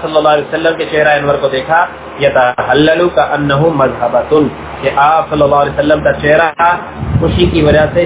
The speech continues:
چمک رہا تھا، چہرہ انور سنہری چیز کی طرح چمک رہا تھا، ٹھیک ہے۔ فقال رسول اللہ صلی اللہ علیہ وسلم، آپ صلی اللہ علیہ وسلم نے ارشاد فرمایا، من سن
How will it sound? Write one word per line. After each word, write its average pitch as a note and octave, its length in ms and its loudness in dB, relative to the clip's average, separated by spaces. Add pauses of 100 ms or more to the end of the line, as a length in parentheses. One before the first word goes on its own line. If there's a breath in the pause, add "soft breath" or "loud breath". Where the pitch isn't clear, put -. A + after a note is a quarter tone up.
(120)
چمک F3 260 0
رہا B2+ 260 2
تھا، A2+ 120 -2 (320)
چہرہ C#3 260 2 (100)
انور D#3 200 2 (140)
سنہری F3+ 360 0
چیز F3 200 0
کی F3 140 -10
طرح D#3 220 4
چمک D3+ 220 0
رہا C3 240 2
تھا، A#2+ 100 -2 (500)
ٹھیک C3 160 -6
ہے۔ D#3+ 100 0 (840)
فقال F3 360 0
رسول E3+ 280 -4
اللہ D#3+ 260 2
صلی D#3 140 -4
اللہ D3 200 2
علیہ C#3 120 -6
وسلم، C#3 320 -2
آپ D3 200 2
صلی D3+ 120 -4
اللہ D3 120 0
علیہ C#3 140 0
وسلم C#3+ 120 -10
نے C3+ 60 -10
ارشاد C3 280 -2
فرمایا، D3+ 380 0 (400)
من D3 120 0 (260)
سن F3+ 240 0